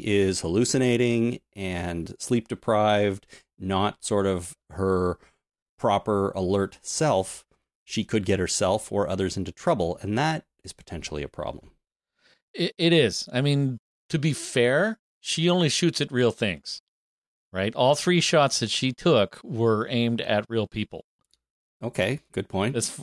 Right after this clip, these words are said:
Speaker 2: as far as we know, like, she shot at Alpha, and then she shot at the three, uh, Whisperers in the woods,
Speaker 1: Mm-hmm.
Speaker 2: which we now know is, are, are real. And then she shot a third time, uh, when she was upside down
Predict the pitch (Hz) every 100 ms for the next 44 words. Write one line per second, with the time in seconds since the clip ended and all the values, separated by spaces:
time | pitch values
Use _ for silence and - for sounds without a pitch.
0 | - 113 - 123 120 113 113 92 90 90
1 | 135 - 139 135 127 117 113 123 127 180
2 | 113 104 - 110 - 113 110 107 - 117
3 | 113 113 110 - - - _ 110 98 104
4 | 120 - 127 120 113 131 131 117 113 156
5 | - - _ _ - 107 113 110 143 -
6 | 117 113 107 110 110 113 113 113 107 107
7 | - 113 117 113 107 139 - _ _ -
8 | 101 107 104 131 110 - 120 110 - 107
9 | - 123 120 110 - 104 98 104 - 110
10 | 101 101 101 - 104 95 95 - 95 92
11 | 90 90